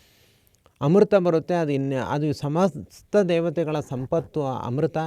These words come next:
ಅದನ್ನು ಕೂಡ ಪಡೆದುಕೊಳ್ತಾರೆ. ಹೀಗೆ ಶ್ರೀಕರ ನಾರಾಯಣ ದೇವರ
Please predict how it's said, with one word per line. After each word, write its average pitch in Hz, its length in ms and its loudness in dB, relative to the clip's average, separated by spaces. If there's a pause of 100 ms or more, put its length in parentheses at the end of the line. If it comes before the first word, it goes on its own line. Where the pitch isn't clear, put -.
(680)
ಅದನ್ನು 185 320 2
ಕೂಡ 175 180 -2
ಪಡೆದುಕೊಳ್ತಾರೆ. 131 880 -4 (640)
ಹೀಗೆ 202 580 4
ಶ್ರೀಕರ 175 500 -2
ನಾರಾಯಣ 175 500 0
ದೇವರ 170 340 0